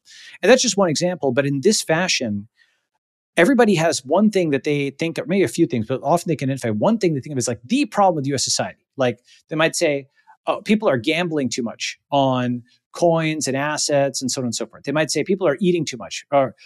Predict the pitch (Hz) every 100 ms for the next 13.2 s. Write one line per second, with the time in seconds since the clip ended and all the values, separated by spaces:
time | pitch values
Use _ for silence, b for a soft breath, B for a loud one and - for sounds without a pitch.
0 | B 214 208 143 - 196 170 170 156 139
1 | 135 127 107 113 - 180 175 147 120 104
2 | - - _ b b - 160 147 147 -
3 | 220 165 170 165 143 123 123 156 151 -
4 | - - b b b - 165 156 - 147
5 | 185 117 135 165 165 - 147 135 139 139
6 | 123 127 135 120 110 175 170 117 113 104
7 | 92 95 _ - 120 127 _ b b -
8 | 143 139 131 - _ _ - - 196 196
9 | 175 131 139 151 147 131 139 127 131 117
10 | _ b b 139 151 147 - 156 - 143
11 | 127 120 113 117 - 113 127 117 135 127
12 | 151 135 131 120 113 - b b 135 120
13 | 107